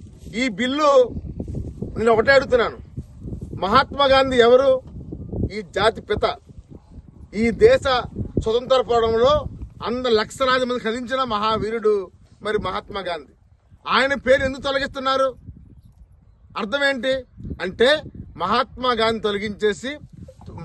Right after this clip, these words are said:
త్వరలోనే ఈ చట్టాన్ని మీరు ఎత్తేయాలని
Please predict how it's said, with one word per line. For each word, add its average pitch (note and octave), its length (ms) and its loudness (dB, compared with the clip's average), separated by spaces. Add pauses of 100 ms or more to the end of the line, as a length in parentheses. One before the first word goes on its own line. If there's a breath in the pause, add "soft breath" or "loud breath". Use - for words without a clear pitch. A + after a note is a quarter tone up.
(120)
త్వరలోనే C4 640 2 (220)
ఈ G#3 80 -4
చట్టాన్ని B3+ 540 -2
మీరు G#3 340 0 (240 soft breath)
ఎత్తేయాలని G#3+ 520 2